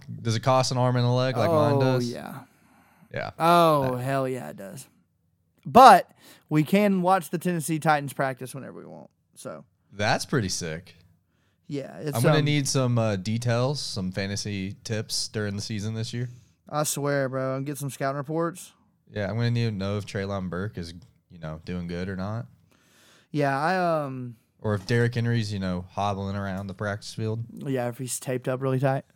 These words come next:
Speaker 1: <laughs>
Speaker 2: Um, I, uh, I, I'm excited though. It'll be a lot of fun, man. I'm stoked.
Speaker 1: Yeah, I mean, but m-, again, moving is the absolute worst.
Speaker 2: Moving's
Speaker 1: At least
Speaker 2: shitty.
Speaker 1: for, what, what sucks for you is you gotta pack it all. You have to do it all in one trip.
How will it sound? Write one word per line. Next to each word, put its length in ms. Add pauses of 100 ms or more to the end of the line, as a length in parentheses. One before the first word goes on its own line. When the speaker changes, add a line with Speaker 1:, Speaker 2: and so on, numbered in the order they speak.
(240)
Speaker 1:
<laughs> 40 (840)
Speaker 2:
Um, 540
I, 280
uh, 640
I, 100
I'm 80
excited 420
though. 160
It'll 320
be 100
a 80
lot 120
of 60
fun, 220
man. 180
I'm 140
stoked. 380 (600)
Speaker 1:
Yeah, 260 (340)
I 60
mean, 280
but 200
m-, 180 (140)
again, 380
moving 400
is 160
the 260
absolute 560
worst. 260
Speaker 2:
Moving's 320
Speaker 1:
At 40
least 200
Speaker 2:
shitty. 60
Speaker 1:
for, 100 (540)
what, 300
what 140
sucks 280
for 120
you 180
is 300
you 180
gotta 200
pack 300
it 120
all. 420
You 80
have 80
to 80
do 100
it 80
all 160
in 100
one 120
trip. 340